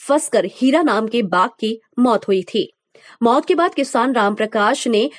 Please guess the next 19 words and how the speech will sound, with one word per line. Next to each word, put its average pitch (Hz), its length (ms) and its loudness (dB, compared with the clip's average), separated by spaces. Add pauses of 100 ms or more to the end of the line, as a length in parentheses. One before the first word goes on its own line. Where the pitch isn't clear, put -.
(200)
हीरा 285 240 2
के 339 140 0
शव 254 220 0
से 254 300 -2
स्थानीय 233 400 -2
लोगों 214 260 4
की 254 160 -2
मदद 214 300 0
से 233 280 -2 (1500)
खाल 285 280 4
निकाल 202 320 2
ली 190 100 2
थी - 300 -4 (320)
और 240 240 4
शरीर 311 380 4
के 330 120 2
अन्य 226 280 2
हिस्से 202 420 -2
को 220 260 2